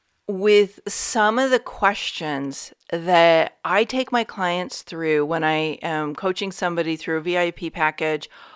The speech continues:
or someone's going through this module in Amplify Your Authority, Inner Circle, because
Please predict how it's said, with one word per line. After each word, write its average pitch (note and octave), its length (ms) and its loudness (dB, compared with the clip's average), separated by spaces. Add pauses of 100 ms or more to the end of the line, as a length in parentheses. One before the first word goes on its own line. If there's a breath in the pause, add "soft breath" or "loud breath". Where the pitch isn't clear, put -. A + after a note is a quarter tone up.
(240 loud breath)
or G3+ 420 6
someone's G3 380 -2
going G3 240 -2
through F#3 240 -4
this F3+ 200 -2
module G3 760 2
in E3 120 -4
Amplify D#3+ 520 2
Your D#3+ 200 0
Authority, D#3+ 760 -4 (480 soft breath)
Inner D#3 200 -4
Circle, F#3+ 680 0 (1080 soft breath)
because F#3 840 0